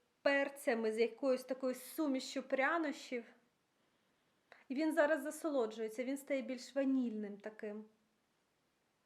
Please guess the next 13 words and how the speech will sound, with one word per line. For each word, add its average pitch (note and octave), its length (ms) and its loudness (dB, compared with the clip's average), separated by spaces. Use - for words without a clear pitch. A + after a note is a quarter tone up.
Класний A3+ 480 -6
аромат. C4+ 380 -4
Я C4+ 200 6
дійсно D4+ 420 -2
рекомендую C#4 640 -2
для B3 180 -2
затесту C#4 600 0
його C4+ 520 4
всім F4 680 0
зимою, C4+ 840 4
це C4+ 380 -2
просто C4 440 -6
хіт. - 320 -16